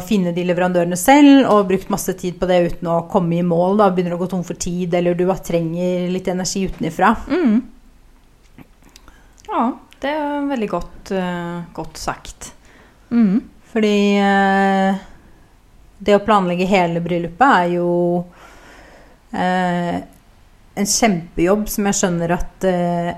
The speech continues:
Speaker 1: en del, eh, etterspør den tjenesten. Men,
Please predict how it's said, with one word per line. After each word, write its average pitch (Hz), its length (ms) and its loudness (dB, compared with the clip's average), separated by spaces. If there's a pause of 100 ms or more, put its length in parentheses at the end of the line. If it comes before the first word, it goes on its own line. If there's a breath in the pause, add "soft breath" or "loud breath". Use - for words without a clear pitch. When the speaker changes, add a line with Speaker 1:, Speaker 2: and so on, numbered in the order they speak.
(120)
Speaker 1:
en 185 120 -6
del, 170 560 -4 (1200)
eh, 170 720 -8
etterspør - 560 -6
den 170 420 -2 (520 soft breath)
tjenesten. 190 720 4
Men, 240 180 6